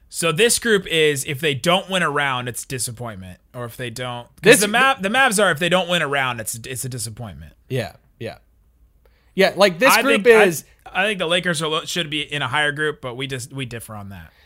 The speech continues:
Speaker 2: This group is, if they don't make it to, like, they need to, like, make some, like, they, it ne-, they need to be competitive, but if they don't make it to the conference finals, it's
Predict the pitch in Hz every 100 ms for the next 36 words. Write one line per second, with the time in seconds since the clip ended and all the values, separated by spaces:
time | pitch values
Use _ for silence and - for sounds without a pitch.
0 | _ 214 247 - 294 226 240 202 170 202
1 | 196 208 190 143 170 208 180 185 180 202
2 | - - 196 170 165 - _ _ - 165
3 | 175 196 185 175 202 220 185 233 190 160
4 | 160 143 151 180 180 - 185 175 147 170
5 | 160 196 190 196 208 196 220 269 247 226
6 | 196 135 - 175 208 233 240 - _ _
7 | - 202 196 139 202 233 233 170 180 208
8 | 185 202 175 170 165 165 156 - 139 151
9 | 180 180 - - 160 156 -